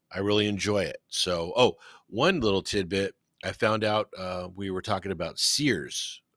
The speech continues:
Sears with the whole possible home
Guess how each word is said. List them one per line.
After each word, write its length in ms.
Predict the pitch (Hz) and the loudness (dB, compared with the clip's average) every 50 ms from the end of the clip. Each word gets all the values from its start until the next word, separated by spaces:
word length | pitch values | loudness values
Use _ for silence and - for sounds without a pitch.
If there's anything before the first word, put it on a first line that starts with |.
| _ | _
Sears 640 | - - - 113 110 107 101 101 101 98 87 90 90 | -6 -4 -2 0 0 0 2 0 0 -2 -6 -8 -6
with 280 | 92 95 90 - - - | -4 -4 -4 -4 -8 -10
the 120 | 95 90 | -10 -8
whole 580 | 82 98 101 104 101 98 98 95 92 90 90 - _ _ | -4 0 2 2 2 2 2 0 0 -2 -4 -10 _ _
possible 800 | - - 95 92 92 - 98 85 92 92 92 90 90 87 85 _ _ _ _ _ _ - _ _ _ - | -6 -4 -2 -2 -2 -4 -4 -4 -2 -2 -2 -2 -2 -6 -8 _ _ _ _ _ _ -20 _ _ _ -4
home 520 | - 107 104 104 107 104 104 104 98 95 | -2 0 0 0 0 -2 -4 -6 -8 -10